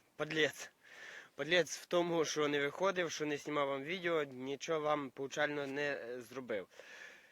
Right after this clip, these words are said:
Не знімав відео із-за того, так як готувався до весілля, я одружився, вже все. В мене є жінка, я вже не сам по собі.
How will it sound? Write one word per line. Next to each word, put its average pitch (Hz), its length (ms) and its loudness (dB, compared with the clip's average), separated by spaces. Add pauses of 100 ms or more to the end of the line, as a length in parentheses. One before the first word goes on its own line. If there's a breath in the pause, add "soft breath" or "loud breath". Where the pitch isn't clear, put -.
(180 loud breath)
Не 156 100 0
знімав 185 300 4
відео 165 280 2
із-за 160 240 2
того, 151 260 2
так 147 240 0
як 147 120 -2 (380 loud breath)
готувався 147 420 2
до 147 60 -2
весілля, 175 340 0
я 143 140 6
одружився, 151 720 0 (460)
вже 120 240 -2
все. 175 320 2
В 175 100 -4 (400)
мене 147 280 2
є 131 320 2 (340)
жінка, 165 480 0 (1040)
я 151 160 2
вже 139 240 -2
не 123 160 -4
сам 180 220 0
по 165 80 -6
собі. 156 380 -2